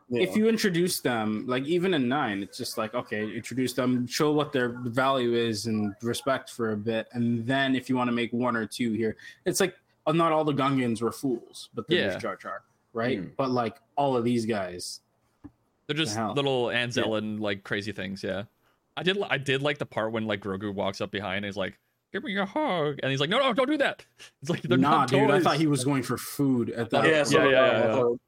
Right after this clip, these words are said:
Speaker 1: was
Speaker 3: I thought it was
Speaker 1: but
Speaker 3: hilarious.
Speaker 1: it, it, it, the scene was a scene. Uh, so basically, we're, we're adding sub, uh, sub side quests onto the main quest where,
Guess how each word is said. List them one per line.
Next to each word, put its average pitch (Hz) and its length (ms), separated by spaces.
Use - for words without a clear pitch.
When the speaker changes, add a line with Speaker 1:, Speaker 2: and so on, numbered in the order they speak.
Speaker 1:
was 110 420
Speaker 3:
I 110 80
thought 101 60
it 143 60
was 120 120
Speaker 1:
but 107 80
Speaker 3:
hilarious. 101 520
Speaker 1:
it, 165 380
it, 151 240
it, 147 420
the 139 120
scene 151 260
was 135 120
a 117 60
scene. 98 400
Uh, 113 220
so 139 160
basically, 139 500
we're, 120 360
we're 117 140
adding 117 180
sub, 110 400
uh, 107 460
sub - 500
side 127 280
quests 131 280
onto 123 220
the 120 60
main 120 220
quest 127 340
where, 101 300